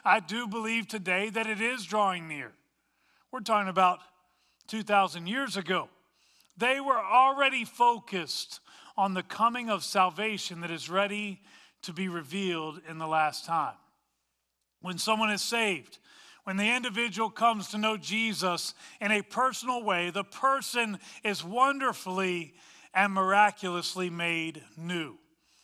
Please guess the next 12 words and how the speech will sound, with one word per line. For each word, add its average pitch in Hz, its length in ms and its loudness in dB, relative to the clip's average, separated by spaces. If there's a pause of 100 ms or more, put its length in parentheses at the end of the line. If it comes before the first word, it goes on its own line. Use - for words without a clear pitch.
(200)
That's 202 320 2
the 220 100 -2
new 214 240 -2
birth 202 640 0 (240)
that 202 80 2
I 196 100 6
mentioned 190 440 -2
earlier. 180 500 0 (640)
Though 214 160 2
the 208 80 -2
question 233 500 4
remains, 202 760 0